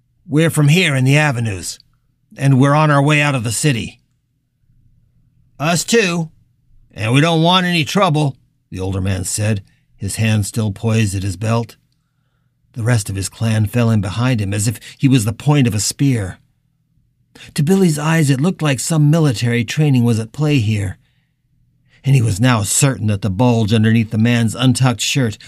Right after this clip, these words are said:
was a small caliber handgun. "No trouble here," Pill said. "We're just walking. How about you?"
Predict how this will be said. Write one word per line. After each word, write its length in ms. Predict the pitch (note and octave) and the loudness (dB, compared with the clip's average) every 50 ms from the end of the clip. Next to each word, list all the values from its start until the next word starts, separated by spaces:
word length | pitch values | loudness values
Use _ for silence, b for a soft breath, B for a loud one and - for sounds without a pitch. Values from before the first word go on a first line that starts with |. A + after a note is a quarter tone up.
| B B B | B B B
was 360 | A#2 B2+ C3 B2+ A#2+ G#2+ F#2+ | -2 0 2 2 2 2 0
a 80 | F#2+ | -4
small 340 | - - - B2+ A#2+ A2 A2 | -6 -4 -2 0 0 0 -2
caliber 460 | G#2 - - C3 A#2+ A2 G#2 F#2+ G2+ | -4 -4 -4 -4 -2 -2 -2 -2 -4
handgun. 600 | F#2 E2+ A#2+ A#2+ A#2 G#2+ F#2+ G2 F2+ F2+ F2 - - _ _ _ _ _ _ _ _ _ _ _ _ _ _ _ _ _ _ _ _ _ - | -4 -2 -2 0 0 -2 -2 -4 -8 -8 -10 -12 -14 _ _ _ _ _ _ _ _ _ _ _ _ _ _ _ _ _ _ _ _ _ -14
"No 240 | F2 F#2+ A#2+ C#3 C#3 | -4 0 0 0 2
trouble 320 | - E3+ F3 F3+ F3+ G3+ | 2 0 0 0 0 0
here," 520 | F#3+ F3+ G#3+ A3 G#3 F#3 E3+ E3 D#3+ D3 - _ _ _ | 2 2 2 2 2 2 0 -2 -4 -8 -10 _ _ _
Pill 200 | G#2 F#2+ F#2 F2+ | -10 -10 -8 -8
said. 360 | - - F2 F2 F2 E2 - _ _ _ _ _ _ _ _ | -8 -8 -8 -8 -10 -12 -14 _ _ _ _ _ _ _ _
"We're 240 | - G#2 A2 A#2+ A#2 | -6 -2 0 0 2
just 260 | A2 C#3 C#3+ C#3 - | 2 0 0 0 0
walking. 540 | C3+ E3 E3+ E3 C#3+ - C#3 B2 A#2+ B2 G#2 - _ _ _ _ _ _ _ _ _ _ _ | 0 0 0 0 0 0 -2 -2 -2 -4 -8 -10 _ _ _ _ _ _ _ _ _ _ _
How 180 | - C3+ D3 D#3 | -2 0 2 2
about 260 | D#3 E3 D#3+ C#3+ B2+ | 2 2 2 2 0
you?" 440 | D3+ E3+ F3 D#3+ B2 F2 D2 - | 0 0 0 -2 -4 -6 -12 -16